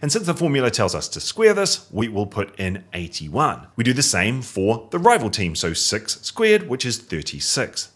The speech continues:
Underneath those, we just need to put in the sample sizes. Since we had thirty players in our squad, this is thirty for sample one there, and for our rival team with twenty-eight players, let's put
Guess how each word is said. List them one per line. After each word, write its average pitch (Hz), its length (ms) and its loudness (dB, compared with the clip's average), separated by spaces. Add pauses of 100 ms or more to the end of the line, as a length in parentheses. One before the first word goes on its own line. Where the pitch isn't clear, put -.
Underneath 208 360 2
those, 202 280 4
we 185 80 -4
just 180 180 2
need 170 120 2
to 135 40 2
put 143 240 0
in 131 60 -2
the 127 80 0
sample 113 540 0
sizes. 95 540 -2
Since 156 260 -4
we 127 100 -6
had 98 260 -4
thirty 107 380 2
players 90 320 -2
in 78 80 -6
our 73 100 -8
squad, 190 440 -2
this 98 180 -4
is 78 100 -8
thirty 131 560 0
for - 200 -14
sample 82 340 -10
one 208 240 4
there, 196 280 0
and 220 120 -6
for 214 100 4
our 170 140 4
rival 139 260 4
team 117 280 -2
with 82 140 -4
twenty-eight 131 520 0
players, 151 380 -2 (280)
let's 107 280 0
put - 380 -6